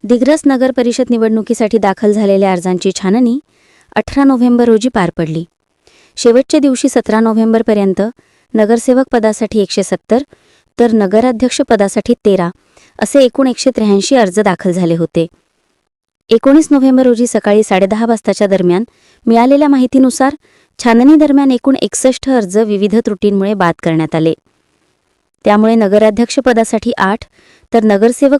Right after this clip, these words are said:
पदासाठी एकशे चौदा उमेदवार अंतिम रिंगणात राहिले आहेत. यात प्रभाग क्रमांक एक अ मधून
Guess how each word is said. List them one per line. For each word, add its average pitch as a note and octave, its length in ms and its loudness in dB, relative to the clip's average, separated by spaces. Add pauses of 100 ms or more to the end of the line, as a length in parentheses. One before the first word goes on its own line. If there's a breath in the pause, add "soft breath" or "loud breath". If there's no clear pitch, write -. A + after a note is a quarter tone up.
पदासाठी A#3+ 480 0
एकशे A#3 200 -2
चौदा F#3+ 320 -2
उमेदवार G3+ 500 0
अंतिम A3+ 380 0
रिंगणात F#3 420 0
राहिले E3+ 240 -2
आहेत. E3+ 240 -2 (1000 soft breath)
यात C4 140 4 (100)
प्रभाग C4 240 2 (100)
क्रमांक B3+ 360 0 (100)
एक A#3 280 0 (120)
अ A#3+ 140 4
मधून A#3 320 2